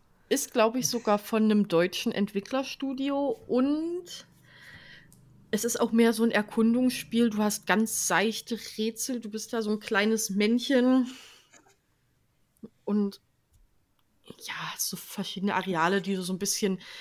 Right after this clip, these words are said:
erkundest. Ist auch so, so ein verlassenes Land, so ein bisschen, wo du auch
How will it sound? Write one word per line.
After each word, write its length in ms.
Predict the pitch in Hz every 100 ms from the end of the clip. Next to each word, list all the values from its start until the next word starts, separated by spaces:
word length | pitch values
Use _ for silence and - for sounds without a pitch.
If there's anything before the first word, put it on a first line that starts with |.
| - -
erkundest. 540 | 208 208 220 220 214
Ist 160 | 202 -
auch 200 | 190 196
so, 500 | - 196 180 185 175 - - _ -
so 140 | 202
ein 60 | 202
verlassenes 580 | 220 190 196 233 202
Land, 340 | 185 165 202 208
so 120 | 190
ein 120 | 190
bisschen, 680 | 185 202 - 202 185 190 - _ _ _ _ _ _ _ _ _ _ _ -
wo 120 | -
du 120 | 214
auch 280 | - 175 -